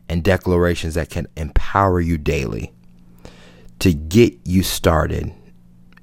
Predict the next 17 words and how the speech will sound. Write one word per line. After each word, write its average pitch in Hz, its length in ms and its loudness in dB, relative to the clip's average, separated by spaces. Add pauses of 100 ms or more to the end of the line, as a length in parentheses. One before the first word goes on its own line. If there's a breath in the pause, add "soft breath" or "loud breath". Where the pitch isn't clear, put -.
(280)
at 80 160 -2
any 90 180 2
point 82 320 2
in 78 60 -2
your 73 120 -4
day. - 260 -12 (280 loud breath)
Now, 90 380 0
let 117 260 -2
me 120 280 0
explain. 80 420 -6
This 101 180 -2
is 110 160 -2
not 101 260 -2
like 76 360 -10
daily 82 520 0
affirmations, 71 1300 -4 (180)
okay? 76 440 -4